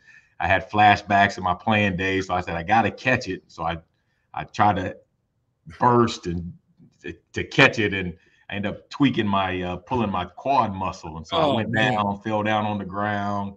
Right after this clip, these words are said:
Speaker 2: Oh,
Speaker 1: Guys
Speaker 2: man.
Speaker 1: were laughing. I got up. I said, "No, I, I, I pulled my quad." And so, uh,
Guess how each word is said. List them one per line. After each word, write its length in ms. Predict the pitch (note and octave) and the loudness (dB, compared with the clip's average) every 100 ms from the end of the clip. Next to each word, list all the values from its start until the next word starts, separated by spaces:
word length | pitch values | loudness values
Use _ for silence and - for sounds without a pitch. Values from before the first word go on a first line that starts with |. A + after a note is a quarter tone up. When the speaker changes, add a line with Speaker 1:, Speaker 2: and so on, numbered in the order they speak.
| _ C#3+ | _ -6
Speaker 2:
Oh, 140 | B2 | -2
Speaker 1:
Guys 260 | G#2 G#2 A2 | -2 -2 -6
Speaker 2:
man. 0 | |
Speaker 1:
were 80 | |
laughing. 500 | G#2+ G#2 G#2 G2 G2 | -4 -2 -2 -6 -8
I 120 | F#2 F2+ | -8 -6
got 260 | G2+ G2+ | -6 -4
up. 160 | G#2 F#2 | -6 -8
I 80 | F#2 | -12
said, 180 | F2+ | -12
"No, 100 | F#2+ | -8
I, 140 | F#2+ F2 | -6 -6
I, 280 | E2+ D#2+ E2 | -6 -10 -10
I 120 | D#2 _ _ _ _ _ | -14 _ _ _ _ _
pulled 220 | B2 F2+ | -2 -2
my 80 | E2+ | -6
quad." 500 | - A#2+ F#2 E2 D#2+ | -2 0 0 -4 -6
And 140 | D#2+ | -10
so, 320 | F#2 F2 - _ _ _ - _ | -10 -10 -10 _ _ _ -20 _
uh, 560 | F2+ F2 F2 E2+ D#2+ | -8 -4 -4 -4 -6